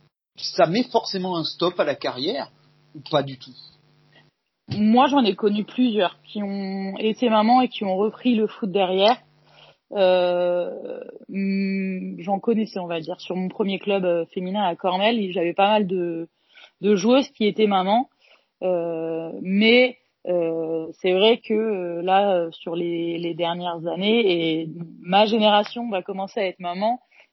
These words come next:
Speaker 2: et le discours c'est plutôt de dire, euh, bon, c'est ma dernière, et après, euh, et après je vais pas, je vais pas reprendre.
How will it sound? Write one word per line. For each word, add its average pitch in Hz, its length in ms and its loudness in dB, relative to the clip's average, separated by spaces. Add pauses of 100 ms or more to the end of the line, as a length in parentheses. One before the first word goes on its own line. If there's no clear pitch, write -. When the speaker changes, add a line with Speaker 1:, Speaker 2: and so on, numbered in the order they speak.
Speaker 2:
et 190 160 0
le 180 120 -4
discours 185 380 -4
c'est 185 120 -2
plutôt 196 280 -4
de 160 60 -8
dire, 202 240 2
euh, 180 100 4
bon, 185 160 -6
c'est 180 160 -8
ma 170 160 -2
dernière, 190 460 2
et 165 100 2
après, 185 440 -2
euh, 156 80 -8 (760)
et 190 60 0
après 190 320 0
je 180 60 -6
vais 175 120 -4
pas, 160 320 -4
je 151 80 -14
vais 170 120 -6
pas 180 120 4
reprendre. 220 480 2